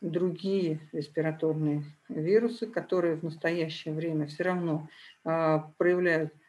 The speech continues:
себя, э, в популяции. Так, по данным Роспотребнадзора, э, в пейзаже циркулирующих вирусов в настоящее время, вот на двадцать шестое января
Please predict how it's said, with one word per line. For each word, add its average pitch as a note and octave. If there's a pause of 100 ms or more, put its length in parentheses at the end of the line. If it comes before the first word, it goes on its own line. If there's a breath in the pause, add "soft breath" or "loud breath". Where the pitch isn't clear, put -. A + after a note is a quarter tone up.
(140)
себя, E3+ (300 loud breath)
э, A3+
в D3+
популяции. F3+ (260 loud breath)
Так, B3+
по G3
данным F#3+
Роспотребнадзора, F3 (280)
э, -
в -
пейзаже F#3
циркулирующих D#3+
вирусов D#3+ (320 soft breath)
в F3
настоящее E3
время, D#3
вот D3
на D#3 (360 loud breath)
двадцать D#3+
шестое D#3+
января D#3